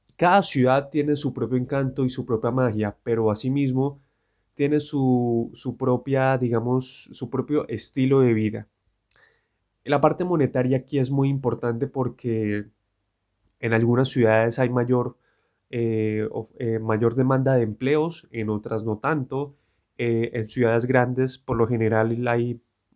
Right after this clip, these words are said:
hay mayor, eh, tasa de, de, de empleo y en las ciudades pequeñas a veces no tanto. Entonces, antes de viajar a España, tienes que mirar muy bien a cuál ciudad,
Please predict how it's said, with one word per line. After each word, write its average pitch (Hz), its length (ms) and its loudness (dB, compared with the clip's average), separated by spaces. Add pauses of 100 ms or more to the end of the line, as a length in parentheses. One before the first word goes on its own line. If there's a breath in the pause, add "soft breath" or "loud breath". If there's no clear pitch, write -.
hay 120 160 -6
mayor, 120 460 2
eh, 117 420 0
tasa 120 360 0
de, 107 340 -2
de, 113 260 -6
de 113 140 -2
empleo 135 600 -2 (840)
y 147 100 -4
en 151 80 0
las 151 140 2
ciudades 123 360 2
pequeñas 120 520 -2
a 113 80 2
veces 104 280 -2
no 113 140 0
tanto. 135 320 -4
Entonces, 113 560 -6 (420)
antes 147 380 0
de 127 140 4
viajar 117 360 0
a 131 40 2
España, 143 520 -4 (120)
tienes 131 280 -4
que 131 120 -6
mirar 117 320 0
muy 127 160 4
bien 127 240 2
a 120 40 -2
cuál 139 300 -2
ciudad, 139 540 -2